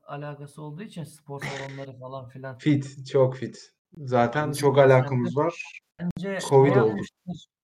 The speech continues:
Speaker 1: Jokic? Yani beslenme programı mı etkiledi? Antrenman düzeyini mi arttırdı? Ne yaptı? Sen daha iyi bilirsin bunları.
Speaker 2: Jokic bol bol terlemiş abi yazın.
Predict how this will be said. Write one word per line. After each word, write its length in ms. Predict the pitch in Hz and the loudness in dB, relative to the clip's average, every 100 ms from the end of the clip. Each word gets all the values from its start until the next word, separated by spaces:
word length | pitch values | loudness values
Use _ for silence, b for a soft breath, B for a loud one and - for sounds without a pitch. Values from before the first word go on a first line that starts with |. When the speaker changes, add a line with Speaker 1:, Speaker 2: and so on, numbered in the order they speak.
| _ _ | _ _
Speaker 1:
Jokic? 580 | 143 143 143 139 120 127 | -10 -10 -10 -18 -18 -14
Yani 340 | 135 147 151 127 | -10 -8 -10 -12
beslenme 540 | 123 - 135 143 151 | -16 -14 -12 -12 -14
programı 500 | 147 147 135 143 160 | -12 -12 -10 -12 -10
mı 160 | 185 180 | -12 -12
etkiledi? 680 | 175 - 175 170 165 165 - | -14 -14 -14 -14 -14 -16 -16
Antrenman 720 | 135 127 131 135 131 139 143 | -16 -18 -16 -16 -14 -14 -14
düzeyini 360 | 139 131 135 143 | -16 -16 -16 -14
mi 120 | 170 | -12
arttırdı? 560 | 175 175 - 180 156 139 | -14 -14 -16 -16 -14 -14
Ne 80 | 135 | -14
yaptı? 320 | 165 170 147 | -14 -16 -18
Sen 240 | 147 143 | -14 -12
daha 160 | 147 160 | -10 -10
iyi 100 | 175 | -10
bilirsin 340 | 170 - 143 | -10 -12 -18
bunları. 320 | 135 127 113 | -18 -16 -8
Speaker 2:
Jokic 460 | 117 117 143 131 139 | -4 -4 -4 -4 6
bol 300 | 143 139 135 | 8 10 8
bol 120 | 135 | 6
terlemiş 580 | 131 135 123 123 123 123 | 4 2 4 2 0 0
abi 240 | 113 107 | -2 0
yazın. 300 | 110 104 107 | -2 -4 -10